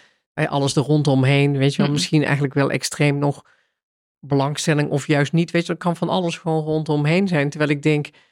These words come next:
Speaker 1: ja, toch moeten we hier alert op zijn. Want het kan verdergaande gevolgen hebben in de rest van je leven.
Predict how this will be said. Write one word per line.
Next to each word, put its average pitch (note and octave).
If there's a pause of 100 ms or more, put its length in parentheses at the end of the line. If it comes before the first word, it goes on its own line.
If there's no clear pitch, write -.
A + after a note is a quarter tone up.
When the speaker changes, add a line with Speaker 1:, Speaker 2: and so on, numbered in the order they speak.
(140)
Speaker 1:
ja, -
toch G3
moeten E3
we D3+
hier D#3
alert D3
op F#3
zijn. C3+
Want D3+
het -
kan G3+
verdergaande D3+
gevolgen F3+
hebben D3
in C#3+
de C#3
rest D3+
van C#3
je C3+
leven. F#3+